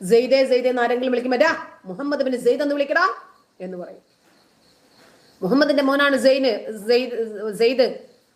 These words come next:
പിന്നീട് അവന്റെ ഭാര്യയെ വരെ പിടിച്ചെടുത്തു. വസ്ത്രം മാറുന്ന സമയത്ത് കണ്ട് മോഹിച്ച് തട്ടിയെടുത്തതാ. പിന്നീട് "എന്റെ സമ്പത്തിൽ സെയ്ദിന് ഒന്നുമില്ലാന്നും വി-, വളർത്തു മകൻ സ്വന്തം മോനെ പോലെയല്ല, അത്തരം നിയമങ്ങളൊന്നും ബാധകമല്ല" എന്ന് അവന്റെ പെണ്ണുമ്പിള്ളയെ വരെ കെട്ടാമെന്ന് നിയമം ഉണ്ടാക്കി. ഇതൊക്കെയാണോ മാതൃക?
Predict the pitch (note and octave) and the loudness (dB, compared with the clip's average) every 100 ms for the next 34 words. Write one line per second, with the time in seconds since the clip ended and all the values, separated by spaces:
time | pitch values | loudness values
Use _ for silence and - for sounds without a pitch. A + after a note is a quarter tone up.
0 | _ - G3+ A3 G#3 G3+ G3+ F#3+ F#3+ G#3 | _ -8 -4 -2 -2 -4 -4 -4 -4 -2
1 | G#3 F#3+ G3 F#3 F#3 G3 F3+ - - F#3 | -2 -4 -4 -10 -10 -12 -12 -12 -10 -6
2 | A3 G#3 G3+ G#3+ A3 G3+ G#3+ G#3+ G#3 G#3+ | -6 -6 -6 -6 -6 -6 -6 -4 -6 -6
3 | G#3+ G3+ A3 A3+ A3 G3+ A#3+ A#3 B3+ B3 | -6 -6 -6 -4 -6 -4 -4 -4 -6 -10
4 | - _ _ _ _ A#3+ B3+ A#3+ A3+ A3 | -14 _ _ _ _ -2 2 2 2 -2
5 | G#3+ A3 A3+ A3 G#3 A3+ A3+ G#3 A3+ A3+ | -2 -4 -2 -4 -2 -2 -2 -4 -2 -4
6 | G3+ G#3 G3+ G#3+ - _ _ _ G3 A3 | -2 -4 -4 -10 -14 _ _ _ 0 0
7 | G#3+ G#3+ G#3+ A#3 B3+ A#3+ A3+ A3 G#3 A3 | 2 0 0 0 -2 -2 -4 -4 -6 -4
8 | A3 G#3 A#3 A#3 A#3 A#3 G#3+ G#3+ G3+ G#3 | -2 -2 -2 0 0 0 0 -2 -4 -2
9 | A3+ G#3 G#3 A3 A3+ A3 G#3 G3 G3 A3 | -2 -2 -2 -4 -4 -4 -4 -4 -4 -4
10 | G#3 G3+ G3+ G3+ G#3 A3 A3 A#3 G#3 G#3 | -4 -4 -6 -6 -6 -6 -4 -2 -2 -4
11 | G3+ F#3 G#3 F#3+ G#3+ G3 A3+ A3+ A3 A3 | -4 -6 -6 -6 -6 -6 -6 -6 -6 -8
12 | A3+ A3+ A3+ A#3 B3 A3+ A#3 B3 A3+ | -8 -10 -6 -6 -6 -6 -4 -4 -6